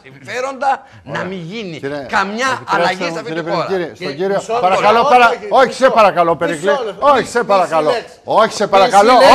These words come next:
Speaker 3: λέξη.
Speaker 2: Όχι, ο κύριος Μαστρογιάννης.
Speaker 3: Μισή
Speaker 2: Ο,
Speaker 3: λέξη.
Speaker 2: όχι, γιατί ο συνομιλητής είναι ευγενικός και δεν διακόψει
Speaker 3: Μα
Speaker 2: ποτέ.
Speaker 3: όχι, μισή λέξη
Speaker 2: Το
Speaker 3: θα
Speaker 2: κύριε,
Speaker 3: πω.
Speaker 2: δεν λες
Speaker 3: Να,
Speaker 2: ποτέ μισή,
Speaker 3: μισή
Speaker 2: θα φέρει,
Speaker 3: είναι,
Speaker 2: ε,
Speaker 3: μισή.
Speaker 2: άλλη μια
Speaker 3: Κύριε
Speaker 2: μισή
Speaker 3: Πριμικύρη,
Speaker 2: απάντηση.
Speaker 3: θέλω, ναι, μισή.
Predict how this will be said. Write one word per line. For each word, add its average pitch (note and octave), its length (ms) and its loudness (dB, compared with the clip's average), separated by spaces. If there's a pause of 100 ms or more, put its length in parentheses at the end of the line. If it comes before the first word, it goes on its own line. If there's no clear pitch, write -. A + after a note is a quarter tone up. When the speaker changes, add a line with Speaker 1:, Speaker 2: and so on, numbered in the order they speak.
Speaker 3:
λέξη. C4 240 2
Speaker 2:
Όχι, G#3 180 0 (200)
ο D#3+ 140 -6
κύριος G#3+ 280 -2
Μαστρογιάννης. F#3 800 -4
Speaker 3:
Μισή G3 280 -10
Speaker 2:
Ο, E3 80 0
Speaker 3:
λέξη. C4 200 0 (180)
Speaker 2:
όχι, B3 100 6
γιατί A3 320 0
ο A3+ 80 6
συνομιλητής F#3+ 640 -8
είναι F#3+ 140 -6
ευγενικός F3+ 480 -8
και F3 100 -6
δεν E3 180 -8
διακόψει D3+ 460 -8
Speaker 3:
Μα G3+ 100 -4
Speaker 2:
ποτέ. C4+ 180 0
Speaker 3:
όχι, B3+ 120 -14
μισή B3+ 320 -12
λέξη D4 180 2
Speaker 2:
Το E3 60 -4 (120)
Speaker 3:
θα C4+ 120 -4
Speaker 2:
κύριε, F#3 160 -2
Speaker 3:
πω. A3 300 -2
Speaker 2:
δεν G#3+ 220 -2
λες B3+ 160 0
Speaker 3:
Να, G3 80 -6
Speaker 2:
ποτέ G#3 320 -2
μισή, G3 280 -8
Speaker 3:
μισή A#3+ 160 -4
Speaker 2:
θα G3+ 160 -2
φέρει, A#3+ 240 2 (300)
Speaker 3:
είναι, F3 120 -8
Speaker 2:
ε, - 20 -4
Speaker 3:
μισή. F#3 200 -10 (100)
Speaker 2:
άλλη G#3+ 200 -2
μια A3 200 -4
Speaker 3:
Κύριε A3 140 -6
Speaker 2:
μισή F#3+ 80 -6
Speaker 3:
Πριμικύρη, G#3 260 -2
Speaker 2:
απάντηση. E3+ 460 -2 (240)
Speaker 3:
θέλω, G3+ 540 -10
ναι, C4+ 120 -14
μισή. A#3+ 480 -12